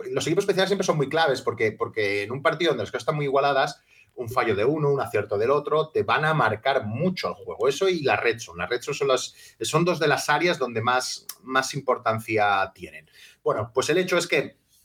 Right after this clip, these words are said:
es que, sin ser muy destacadas, sí que no vemos una que brille especialmente como otro, pero a un partido quizá no es relevante estas estadísticas.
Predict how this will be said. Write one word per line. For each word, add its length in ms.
es 180
que, 960
sin 280
ser 260
muy 200
destacadas, 1080
sí 340
que 680
no 100
vemos 280
una 140
que 120
brille 340
especialmente 760
como 220
otro, 240
pero 180
a 80
un 160
partido 600
quizá 200
no 120
es 80
relevante 500
estas 280
estadísticas. 840